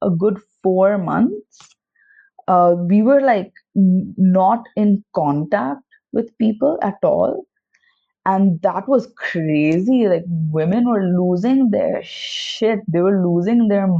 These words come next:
minds because they didn't know anything. What was the status of, you know, their case, or, you know, what's happening with their families, or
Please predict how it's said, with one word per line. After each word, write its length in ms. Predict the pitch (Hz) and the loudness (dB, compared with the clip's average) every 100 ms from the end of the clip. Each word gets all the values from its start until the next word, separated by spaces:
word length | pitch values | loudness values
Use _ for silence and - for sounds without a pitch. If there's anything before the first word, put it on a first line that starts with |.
| 151 151 | -2 -2
minds 720 | 143 151 175 202 202 175 160 | 0 0 0 0 0 -2 -4
because 360 | 165 190 180 | -4 -4 -4
they 100 | 175 | -2
didn't 340 | 175 202 220 202 | -2 0 0 0
know 180 | 202 - _ 185 | -2 -6 _ -2
anything. 920 | 190 202 208 226 226 - 185 151 135 - - - - _ | 0 2 2 2 -2 -4 -4 -2 -4 -8 -20 -20 -20 _
What 180 | 175 180 | -4 -2
was 180 | 190 185 | -2 -4
the 60 | |
status 600 | 180 - 185 175 180 175 | -8 -4 -4 -2 -4 -2
of, 200 | 175 170 - | -4 -4 -4
you 140 | 175 | -2
know, 180 | 214 262 | 2 2
their 220 | 202 202 _ _ | 0 -2 _ _
case, 520 | 196 190 175 185 180 _ _ - - | -2 0 0 -2 -6 _ _ -20 -12
or, 220 | - 175 165 | -2 0 0
you 100 | 180 | 0
know, 180 | 220 | 0
what's 320 | 202 165 170 196 | 0 -2 -2 0
happening 400 | 156 - 180 170 | -2 -2 -2 0
with 160 | 165 | 0
their 140 | 165 170 | 0 -2
families, 960 | - 165 160 170 165 175 165 160 165 | -4 -2 0 0 0 0 0 -2 -2
or 220 | 156 151 | -2 -4